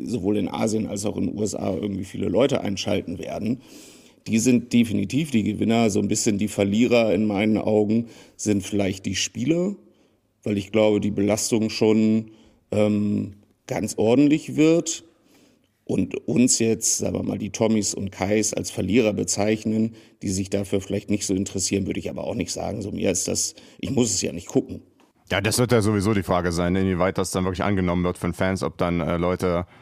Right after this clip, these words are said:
Speaker 2: sich im Juli bei drei-, dreißig, fünfunddreißig Grad Celsius draußen dann hinsetzen und sagen, „Ah, ich schau jetzt mal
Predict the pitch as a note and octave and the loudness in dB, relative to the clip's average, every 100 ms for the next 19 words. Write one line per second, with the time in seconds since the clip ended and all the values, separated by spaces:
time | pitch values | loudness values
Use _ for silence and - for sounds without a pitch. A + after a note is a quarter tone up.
0 | - - - F#2+ - F2+ F2 E2 E2 - | -20 -8 -4 -2 0 0 2 0 -2 -8
1 | _ - F2 G2+ G#2+ G2 F#2+ E2 F#2 F2 | _ -8 -2 0 0 0 0 0 2 2
2 | F2+ F#2 F#2+ G2 - F#2+ F#2+ F#2 G2 G2 | 2 0 0 0 -2 0 0 -2 -2 0
3 | F#2 F#2 F2+ - F2+ - G2 F#2 F#2+ - | 2 0 -2 -2 -2 0 -2 0 -2 0
4 | F2+ F#2 F#2 F2 F#2+ F#2 F2+ - E2+ E2 | 2 2 2 0 0 0 0 0 -2 0
5 | F2+ E3 C#3+ G2 - A#2+ A#2 - A2 G#2 | 0 2 0 0 2 2 2 0 2 4
6 | G#2 G2+ | 4 0